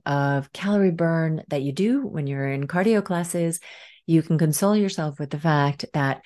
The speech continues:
as you increase your lean muscle mass on your body, your metabolism, your basal metabolic rate increases because muscle just burns more calories than fat just laying around the house. So that's a really nice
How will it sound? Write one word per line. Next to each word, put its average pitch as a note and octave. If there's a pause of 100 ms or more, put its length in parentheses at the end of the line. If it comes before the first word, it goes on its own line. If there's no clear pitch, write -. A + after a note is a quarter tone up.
(240)
as F#3
you F#3+
increase E3+
your C#3+
lean F#3
muscle F3+
mass C#3
on C#3+
your C3+
body, A#3+ (380)
your E3+ (140)
metabolism, D#3+ (140)
your D#3
basal E3
metabolic D#3+
rate C#3
increases D3 (280)
because D3+
muscle E3+ (340)
just F3+
burns D#3
more D#3
calories D#3
than C#3
fat D#3+
just C#3
laying C#3
around C3
the C3
house. - (600)
So D3+
that's D3+
a C#3
really D3+
nice C3+